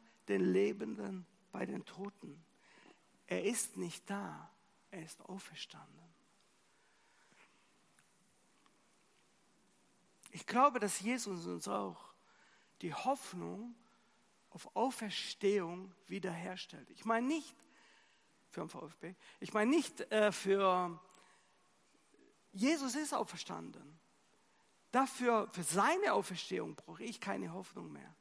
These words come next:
Ich brauche aber Hoffnung für die Auferstehung in meinem Leben.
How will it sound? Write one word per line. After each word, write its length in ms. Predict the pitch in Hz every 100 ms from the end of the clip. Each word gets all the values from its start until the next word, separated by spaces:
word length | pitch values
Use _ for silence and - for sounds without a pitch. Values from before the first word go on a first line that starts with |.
| _ - -
Ich 220 | - 156 -
brauche 420 | 214 339 320 170
aber 380 | 165 156 214 220 - - _
Hoffnung 680 | - 311 - 175 175 233 254 - - - - _ _ _ _ _ _
für 180 | - 214
die 360 | 180 214 220 -
Auferstehung 840 | 294 339 269 214 - 202 220 269
in 160 | - 165
meinem 480 | 175 214 285 277 185
Leben. 500 | 165 156 147 147